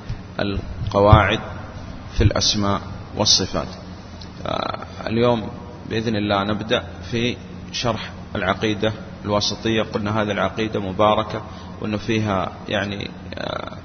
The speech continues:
أحسن ما قيل في مجمل اعتقاد أهل السنة والجماعة في الأسماء والصفات، وأحسن ما قيل في الصحابة،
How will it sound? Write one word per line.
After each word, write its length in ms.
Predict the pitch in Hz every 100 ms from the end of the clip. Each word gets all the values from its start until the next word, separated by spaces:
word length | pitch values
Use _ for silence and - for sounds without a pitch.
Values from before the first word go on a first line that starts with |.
| - - - -
أحسن 280 | - 120
ما 160 | 107 101
قيل 340 | 92 107 101
في 360 | 98 107 98 95 -
مجمل 340 | 107 104 104
اعتقاد 460 | 90 - - 104 98
أهل 100 | 101
السنة 400 | 104 - 101 95
والجماعة 460 | 95 107 104 92
في 80 | 92
الأسماء 440 | 98 87 - 101 95
والصفات، 560 | 98 104 92 104 95
وأحسن 260 | 98 - 107
ما 100 | 98
قيل 260 | 92 95 92
في 60 |
الصحابة، 640 | 104 - 95 98 98 92